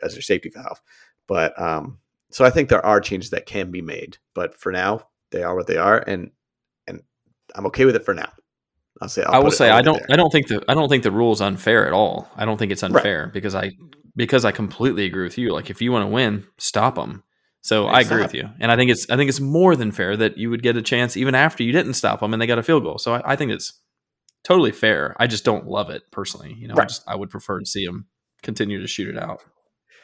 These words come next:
Speaker 1: And so, um, I don't know what you think about this comparison. Everyone's calling this the new Brady Manning or whatnot. Do you think that's fair to them?
Speaker 2: It's early, but, um,
Speaker 1: It's early.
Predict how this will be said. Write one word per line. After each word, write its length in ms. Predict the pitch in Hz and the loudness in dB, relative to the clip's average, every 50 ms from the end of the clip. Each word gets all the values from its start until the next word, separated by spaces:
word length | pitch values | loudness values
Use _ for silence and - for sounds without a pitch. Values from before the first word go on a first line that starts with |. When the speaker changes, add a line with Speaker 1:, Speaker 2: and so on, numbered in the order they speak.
| _ _ _ _ _ _ _ | _ _ _ _ _ _ _
Speaker 1:
And 120 | 113 117 | -12 -6
so, 360 | - - 127 123 117 113 110 | 2 4 6 6 8 6 6
um, 340 | 107 104 104 101 95 92 95 98 - _ _ - | 6 4 4 4 2 2 -2 -6 -16 _ _ -4
I 40 | 110 | -2
don't 80 | 107 104 | 0 0
know 80 | 104 | 0
what 100 | 101 101 | -2 -2
you 80 | - 101 | -4 -4
think 120 | 107 98 | -4 -2
about 120 | 98 98 95 | -2 0 0
this 140 | 104 101 - | 0 -2 -4
comparison. 440 | 104 98 101 104 101 98 - 98 | -6 -2 2 4 4 4 2 0
Everyone's 260 | 95 95 98 95 - - | -2 -2 -2 -4 -6 -6
calling 280 | - 107 98 95 98 | -4 -2 -2 -2 -2
this 200 | 95 90 - - | -6 -8 -8 -10
the 100 | - 98 | -10 -10
new 180 | 98 95 95 92 | -8 -8 -8 -8
Brady 420 | 85 - 101 104 101 98 92 98 | -6 -4 -2 -2 -2 -2 -4 -4
Manning 680 | 92 92 101 104 101 98 98 98 98 98 98 98 98 98 | -2 0 2 2 2 2 2 0 0 0 -2 -2 -4 -4
or 80 | 92 95 | -4 -2
whatnot. 560 | 98 95 92 - - 92 92 92 87 - - | 0 -2 -2 -2 -2 -2 0 0 0 -2 -4
Do 80 | - 113 | -6 -6
you 80 | 110 | -4
think 180 | 104 120 107 - | -2 -4 -2 0
that's 180 | 113 107 - - | 2 0 0 0
fair 320 | - - 107 104 110 117 | 0 4 4 6 6 4
to 160 | 113 - 113 | 2 -2 -4
them? 340 | 92 104 104 104 104 127 131 135 _ _ _ - - - _ _ _ _ _ _ _ _ _ _ _ _ _ - - - | -2 0 0 0 -2 -4 -10 -16 _ _ _ -20 -20 -20 _ _ _ _ _ _ _ _ _ _ _ _ _ -20 -6 -2
Speaker 2:
It's 180 | 156 151 - 120 | -2 0 2 2
early, 460 | 117 131 139 113 107 110 110 113 110 - _ _ | 2 4 4 2 2 0 -2 -2 -6 -10 _ _
but, 280 | - 117 110 110 107 - - _ _ _ _ - | 0 2 2 2 0 -4 -10 _ _ _ _ -4
um, 260 | 117 113 113 110 107 | -2 -2 0 0 0
Speaker 1:
It's 100 | 104 104 | 0 0
early. 220 | 98 92 92 92 | 0 -2 -2 -6